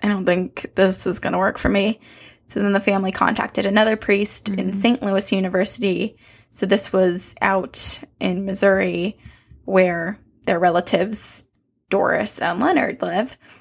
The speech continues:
Speaker 1: And they got in contact with priest Raymond J. Bishop. And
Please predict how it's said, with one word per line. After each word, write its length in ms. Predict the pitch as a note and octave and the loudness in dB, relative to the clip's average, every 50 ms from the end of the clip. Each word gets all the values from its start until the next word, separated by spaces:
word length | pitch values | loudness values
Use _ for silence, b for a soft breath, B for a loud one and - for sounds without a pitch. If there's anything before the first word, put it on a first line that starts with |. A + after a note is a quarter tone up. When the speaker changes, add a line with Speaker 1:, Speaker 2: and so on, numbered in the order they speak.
| b b b b _ - _ _ - | b b b b _ -20 _ _ -4
Speaker 1:
And 680 | - G#3+ G3+ F#3 F#3 F#3+ G#3+ G#3+ - A3 G#3+ - - - _ - | -2 -2 -2 -2 -2 -6 -6 -6 -6 -6 -6 -6 -8 -10 _ 2
they 80 | - G#3+ | 2 4
got 200 | G#3+ G#3+ - F#3+ | 4 4 0 0
in 60 | A3 | -6
contact 400 | - - G3+ G#3 - G3+ G3 - | -2 -2 -2 -2 0 -2 -4 -2
with 160 | F#3+ F3+ - - | -6 -8 -6 -2
priest 340 | - C4 B3 B3+ - - - G#3+ - | 0 0 0 0 -2 -4 -4 -2 0
Raymond 500 | A#3+ B3+ C4 C4+ C4+ C4 C4 B3+ - - | 0 2 4 4 4 4 4 2 0 -2
J. 260 | - - G#3 F#3+ F#3+ | -4 -4 -2 -2 -2
Bishop. 560 | F#3 - - - - - - D#2 - - _ _ b b b b b b b b b b b b - | -2 -4 -4 -4 -2 0 2 2 2 0 _ _ b b b b b b b b b b b b -2
And 600 | - G#3 G3+ F#3+ F#3 F#3 F#3 F#3 F3+ F#3 F#3 - | 0 2 2 2 2 0 -4 -6 -6 -8 -8 -6